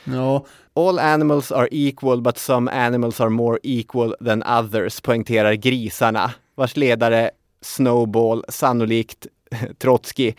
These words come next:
Speaker 2: och Napoleon, sannolikt Stalin, spelar viktiga roller.
Speaker 1: Ja.
Speaker 2: Som Solnit poängterar hela tiden i sin bok så älskade Orwell djur och natur, och att djurfarmen flyger så bra, det beror på att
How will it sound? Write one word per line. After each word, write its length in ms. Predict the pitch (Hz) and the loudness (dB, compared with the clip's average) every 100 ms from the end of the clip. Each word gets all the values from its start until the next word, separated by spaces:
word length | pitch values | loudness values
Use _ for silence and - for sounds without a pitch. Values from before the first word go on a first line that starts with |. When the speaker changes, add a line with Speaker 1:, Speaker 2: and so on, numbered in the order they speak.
| - | -12
Speaker 2:
och 200 | - - | -10 -4
Napoleon, 680 | 226 - 170 170 160 127 117 | -2 0 0 0 2 0 0
sannolikt 420 | - 147 139 135 | -2 0 0 -4
Stalin, 560 | - 135 127 123 117 110 | -4 -2 2 2 0 -6
spelar 300 | - 123 110 | -2 0 0
viktiga 380 | 117 - 120 110 | -2 -4 0 2
roller. 440 | 107 104 90 110 - | 0 -2 -4 -6 -10
Speaker 1:
Ja. 420 | - 135 131 131 135 _ - - | -8 -4 -2 -2 -4 _ -20 -12
Speaker 2:
Som 220 | - 175 | -2 0
Solnit 460 | - 175 175 170 - | 2 0 2 -2 0
poängterar 680 | 165 156 165 156 147 147 - | 0 0 0 2 4 2 0
hela 240 | 151 143 | 0 0
tiden 360 | 139 151 147 143 | 0 -2 0 -2
i 80 | |
sin 180 | 143 139 | -2 -2
bok 240 | 135 143 - | -2 -4 -2
så 100 | 120 | 0
älskade 460 | 143 127 - 143 | 0 -2 -2 -2
Orwell 380 | 147 151 147 147 | 0 0 2 0
djur 240 | 147 147 | 0 0
och 80 | 147 | 0
natur, 460 | 147 - 156 160 160 | -2 0 0 0 -2
och 120 | 139 | 0
att 120 | 135 143 | 0 0
djurfarmen 560 | 143 123 143 135 135 | -2 0 0 0 0
flyger 440 | 123 143 147 139 135 | -4 -4 -4 -2 -4
så 120 | 127 | -4
bra, 360 | 113 113 110 - _ - _ - | 0 2 2 0 _ -20 _ -12
det 60 | 139 | -4
beror 180 | 208 | -2
på 120 | 240 170 | 0 0
att 220 | 139 | -2